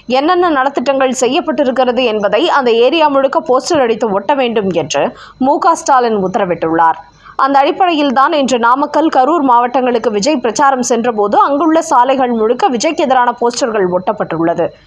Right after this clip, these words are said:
குறிப்பாக விஜய் பரப்புரையில் ஒவ்வொரு மாவட்டத்திலும் அடிப்படை வசதிகள், மக்கள் நலத்திட்டங்கள் எதுவுமே செய்து கொடுக்கவில்லை,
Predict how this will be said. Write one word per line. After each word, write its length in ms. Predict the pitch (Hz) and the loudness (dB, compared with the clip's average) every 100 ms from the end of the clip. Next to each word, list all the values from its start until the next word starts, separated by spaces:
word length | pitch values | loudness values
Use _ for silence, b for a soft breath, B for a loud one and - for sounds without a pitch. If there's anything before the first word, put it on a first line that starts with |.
| b b - | b b -2
குறிப்பாக 440 | 285 285 311 349 | 0 2 0 0
விஜய் 380 | 262 240 359 370 | 0 0 0 0
பரப்புரையில் 680 | 240 247 226 175 180 240 - | -2 0 -2 -2 0 -2 0
ஒவ்வொரு 340 | 247 262 359 | 0 2 2
மாவட்டத்திலும் 680 | 294 269 285 285 302 254 302 | 2 2 2 0 0 0 0
அடிப்படை 440 | 285 240 285 302 262 | 0 0 0 0 0
வசதிகள், 500 | 233 226 214 233 294 | -2 -2 -2 0 0
மக்கள் 320 | 247 - 311 | 0 0 0
நலத்திட்டங்கள் 640 | 233 247 - 247 247 226 | 0 -2 -2 -2 0 0
எதுவுமே 320 | 190 285 302 | 0 0 0
செய்து 280 | 320 233 220 | 0 0 0
கொடுக்கவில்லை, 520 | 214 180 170 170 165 | -2 -2 -2 0 -2